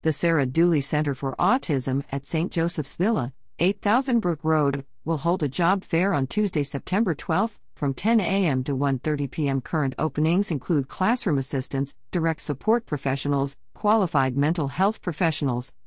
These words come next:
autism counselors, and more. For details,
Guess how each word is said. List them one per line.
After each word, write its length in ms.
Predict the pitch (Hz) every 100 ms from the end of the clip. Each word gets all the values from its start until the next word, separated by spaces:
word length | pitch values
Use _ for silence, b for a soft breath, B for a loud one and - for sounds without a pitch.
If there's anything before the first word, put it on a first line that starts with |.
| -
autism 560 | 165 - 185 175 175
counselors, 720 | - 196 214 147 123 117 113 -
and 200 | 143 143
more. 340 | 143 117 131 - _ _ _ -
For 100 | 156
details, 600 | 147 185 - 143 135